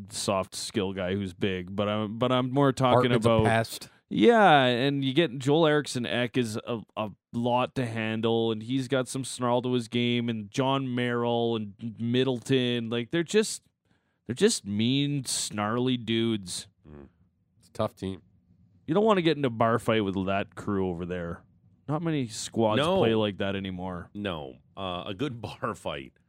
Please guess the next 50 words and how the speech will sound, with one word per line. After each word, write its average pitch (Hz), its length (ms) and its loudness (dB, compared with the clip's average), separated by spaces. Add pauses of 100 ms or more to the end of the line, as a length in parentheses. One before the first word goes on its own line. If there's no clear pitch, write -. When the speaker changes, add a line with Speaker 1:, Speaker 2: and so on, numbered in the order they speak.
(280)
Speaker 3:
uh, 87 160 -4
in 95 140 -4
the 90 100 -4
N 87 120 -6
H 85 260 -6
L. 73 280 -10 (320)
The 107 140 -4
old 110 160 -4
line 92 320 -4
brawls, 69 480 -8
too. 71 320 -12 (920)
You 101 60 -8
watch 101 160 -4
highlights 85 520 -6
of 76 120 -12 (160)
when 82 140 -10
the 80 60 -8
benches 80 440 -8
used 78 160 -18
to 82 80 -12
clear 80 320 -12
and 78 80 -12
there 76 60 -14
used 71 160 -18
to 85 40 -12
be 80 100 -10
fights 73 440 -12
all 76 180 -14
over 73 140 -18
the 73 100 -14
place. 78 460 -14
Go 101 120 -14
watch, 113 360 -4
uh, 87 300 -2 (260)
the 101 60 -4
Nordique 87 420 -2
and 80 100 -4
Habs 76 320 -8
in, 78 80 -10
like, 76 140 -10
the 165 140 -10
Speaker 2:
Oh, 170 160 0
Speaker 3:
eighty-five 76 340 -8
Speaker 2:
yeah. 67 60 -16
Speaker 3:
playoffs, 69 480 -10
where 76 80 -12
it - 20 -10
was 71 60 -16
just 82 180 -18
insane. 67 460 -16